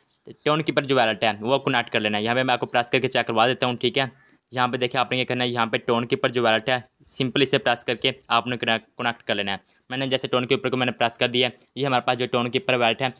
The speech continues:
वो ओपन होने लग जाएगा, ठीक है। उसके बाद एक और सॉल्यूशन है वो भी मैं आपको बताता हूँ, वो भी आप करना चाहें तो कर सकते हैं। अब यहाँ पे चेक करें, अ, Connect Wallet का ऑप्शन आ चुका है। सिंपल Connect Wallet को मैं प्रेस करता हूँ, ठीक है। प्रेस करने के बाद यहाँ पे फिंगरप्रिंट के through इनेबल कर देता हूँ, ठीक है। वेरिफिकेशन यहाँ पे डन हो चुका है, यहाँ पे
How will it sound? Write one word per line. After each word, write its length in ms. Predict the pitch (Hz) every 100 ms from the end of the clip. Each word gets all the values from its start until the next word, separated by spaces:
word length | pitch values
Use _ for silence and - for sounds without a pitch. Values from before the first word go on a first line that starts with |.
| _ 123
वो 60 |
ओपन 180 | 127 139
होने 180 | 127 120
लग 180 | 113 110
जाएगा, 280 | 113 104
ठीक 160 | 110 127
है। 40 | 131
उसके 160 | 131
बाद 120 | 135 123
एक 180 | 127 123
और 120 | 123
सॉल्यूशन 320 | 139 135 135
है 100 | 131 - _ -
वो 100 | 131
भी 140 | 147
मैं 140 | 143 135
आपको 160 | 123
बताता 280 | 127 123 -
हूँ, 80 | 127 - _ -
वो 120 | 131
भी 100 | 143
आप 180 | 143 131
करना 160 | 135 127
चाहें 220 | 123 123
तो 60 | 120
कर 120 | 120
सकते 320 | - 104 -
हैं। 180 | 101 95 _ _ _ _ _ _ _ _ _ -
अब 100 | 117
यहाँ 200 | 120 117
पे 80 | 123
चेक 180 | 131 123
करें, 220 | 127 120 - _ -
अ, 140 | 117
Connect 260 | 113 120 120
Wallet 160 | 123
का 80 | 117
ऑप्शन 160 | 113 120
आ 100 | 113
चुका 220 | 123 123
है। 60 | 117
सिंपल 300 | - 110 120
Connect 240 | 117 113
Wallet 160 | 117 110
को 60 |
मैं 80 | 110
प्रेस 240 | - 104
करता 260 | - 120 127
हूँ, 100 | 123
ठीक 220 | 123 117
है। 60 | 127 - _ _ _ -
प्रेस 160 | 123
करने 140 | - 131
के 60 |
बाद 180 | 123 117
यहाँ 180 | 113 113
पे 160 | 117 113
फिंगरप्रिंट 640 | - _ - 120 123 123
के 60 | 113
through 260 | - 120 117
इनेबल 300 | 117 107 117
कर 140 | 123
देता 200 | 123 117
हूँ, 80 | 120
ठीक 220 | 120 120
है। 60 | 127
वेरिफिकेशन 540 | 117 113 - 117 120
यहाँ 200 | 113 113
पे 100 | 107
डन 180 | 113 117
हो 120 | 113
चुका 220 | 117 117 123
है, 100 | 120
यहाँ 200 | 110
पे 100 | 107